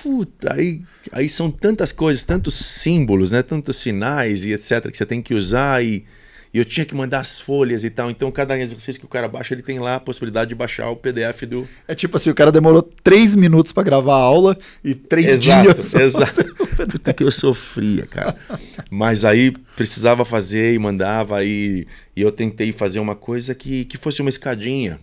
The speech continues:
Speaker 1: no, no curso, assim, sabe? Apesar que o cara pode, ele pode ir pra uma aula lá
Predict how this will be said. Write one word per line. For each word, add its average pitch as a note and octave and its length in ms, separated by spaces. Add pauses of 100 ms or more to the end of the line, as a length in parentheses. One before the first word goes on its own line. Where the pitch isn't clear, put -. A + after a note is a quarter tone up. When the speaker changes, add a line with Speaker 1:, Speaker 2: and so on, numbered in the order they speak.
(200)
Speaker 1:
no, F2+ 240
no E2+ 120
curso, F2+ 340
assim, D2+ 300 (180)
sabe? A2 320
Apesar G#2 320
que A#2 80
o - 40
cara C3+ 200
pode, D3 380
ele G2+ 100
pode D3 300
ir - 40
pra G#2+ 160
uma G2 160
aula F#2+ 260
lá F#2 100